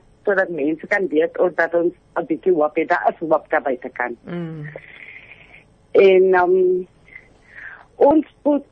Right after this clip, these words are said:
Speaker 1: ek het aan die begin van lockdown, dit was 'n bietjie moeilik geweest. Ek myself is 'n single ouer.
Speaker 2: Mm.
Speaker 1: Ek het na vriendinne na, van my na gegaan en gaan vra vir hulp van, omdat die mense was baie honger in hierdie area.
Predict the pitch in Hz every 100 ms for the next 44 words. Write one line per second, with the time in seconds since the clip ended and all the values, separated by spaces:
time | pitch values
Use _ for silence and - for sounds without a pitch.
0 | _ _ _ - 285 302 226 262 226 233
1 | - 269 233 226 - 233 214 156 151 -
2 | 180 170 185 - _ _ - 190 202 190
3 | 190 - 214 208 165 160 180 - 190 196
4 | 240 - 208 202 185 - 196 196 214 185
5 | - 180 _ 196 185 180 180 - 151 170
6 | 302 - _ - - 170 156 170 - -
7 | - - 214 226 226 214 - 208 190 185
8 | - 226 220 175 147 180 190 208 - -
9 | 202 180 160 185 196 165 156 180 185 202
10 | 190 269 - 190 190 185 - 185 170 -
11 | 202 190 - 175 135 139 - 180 160 160
12 | - 185 180 185 185 185 151 147 - 196
13 | - 139 160 185 135 127 151 165 - 170
14 | 151 143 165 - 151 143 131 135